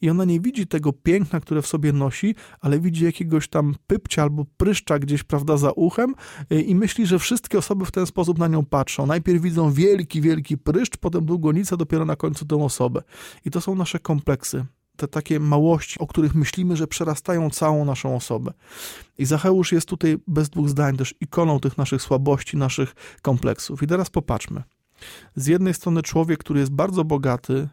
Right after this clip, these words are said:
ma potężną władzę, pewnie ludzie kłaniali mu się w pas, ale kiedy tylko ich mijał, szydzili z niego. Ja myślę, że uczniom to jest bliskie takie doświadczenie. Czasami <laughs> mamy tak z nauczycielem, którego się boimy, że jesteśmy gotowi mu się w pas kłaniać,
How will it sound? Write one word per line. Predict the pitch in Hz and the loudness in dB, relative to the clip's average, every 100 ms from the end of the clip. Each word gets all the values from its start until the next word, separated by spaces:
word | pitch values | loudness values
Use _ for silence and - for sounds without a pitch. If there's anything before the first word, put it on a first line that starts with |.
| _ | _
ma | 143 | -4
potężną | - 143 165 170 156 139 | -2 -2 0 0 0 0
władzę, | 135 120 117 123 | 0 0 0 -2
pewnie | 127 143 147 | -2 0 2
ludzie | 156 160 151 | 2 2 0
kłaniali | 151 147 151 156 | 0 0 2 0
mu | 147 | 0
się | 143 | -4
w | - | -4
pas, | - 139 156 - _ - - - | -2 -2 -2 -8 _ -20 -20 -12
ale | - 131 | -2 -2
kiedy | - 151 | 2 0
tylko | 160 156 151 | 0 0 0
ich | 147 - | 0 2
mijał, | 160 156 147 151 | 2 4 4 0
szydzili | - - 139 143 139 | -2 -4 -2 -2 0
z | 131 | 2
niego. | 127 120 120 127 - | 2 2 -2 -6 -8
Ja | - | -6
myślę, | 147 - 160 | -4 -2 0
że | 151 | 0
uczniom | - 185 - 160 147 | 0 -4 -2 -2 -2
to | 147 151 - - - - | -2 -4 -4 -14 -12 -2
jest | 139 | 0
bliskie | 143 175 - - | 0 -2 -2 -2
takie | 156 143 147 | -2 -2 -4
doświadczenie. | 143 - 135 165 214 | -4 -4 -4 -2 -2
Czasami | 170 147 175 175 | -2 -2 0 0
<laughs> | 190 | 0
mamy | 165 | -2
tak | 156 - 165 - - - | -2 -4 -6 -16 -12 -4
z | 135 | 0
nauczycielem, | 165 160 156 175 202 170 | 2 0 -2 0 2 2
którego | 147 139 135 | 0 -2 -2
się | 127 135 | 0 0
boimy, | 165 135 131 127 | 2 2 2 0
że | 123 | 0
jesteśmy | 127 151 - 151 | -2 -4 -4 -4
gotowi | 143 156 156 | -2 -2 -2
mu | 160 | -2
się | - 147 | -2 -4
w | |
pas | - 196 180 | -2 -2 -2
kłaniać, | - 151 135 139 262 - | -2 0 2 2 0 -6